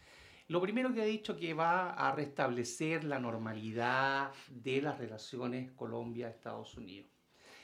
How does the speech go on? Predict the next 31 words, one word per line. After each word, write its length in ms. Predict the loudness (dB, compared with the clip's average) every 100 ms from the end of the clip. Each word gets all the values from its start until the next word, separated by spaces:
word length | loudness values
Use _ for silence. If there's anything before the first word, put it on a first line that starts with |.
| -8
En 120 | -4 -2
segundo 540 | 2 2 2 2 2
lugar, 540 | 0 0 2 4 2 -2 -16 -18
ya 360 | -4 2 2 2
estuvo 440 | -2 -8 -2 0
en 80 | 0
Israel 500 | -2 -4 -4 -4 -6
y 140 | -8 -4
ya 240 | -2 -2
prometió 580 | -4 -2 -2 -4 -2 -2
restablecer 840 | -2 -4 -4 -2 -4 -2 0 0 -6 -16 -10
en 140 | -8
su 640 | -8 -12 -8 -8 -6 -6 -6
totalidad, 760 | -4 -2 -2 0 2 2 0 -4
llevar 240 | -4 -2
a 80 | -2
la 100 | -2
normalidad 540 | -4 -4 -4 -2 -2 -2
las 140 | -4
relaciones 580 | -6 -10 -10 -6 -6 -6 -10 -14
entre 380 | -8 -8 -6 -8
Colombia 520 | -6 -4 -2 -4 -4 -8
e 100 | -12
Israel. 480 | -10 -8 -4 -4 -4 -14 -10
E 80 | -2
incluso 600 | 0 -2 -2 -2 -2 0
llegó 320 | 0 0 0
a 80 | 0
decir 440 | 0 -2 -4 -6 -6
que 140 | -12
estaba 460 | -10 -6 -4 -4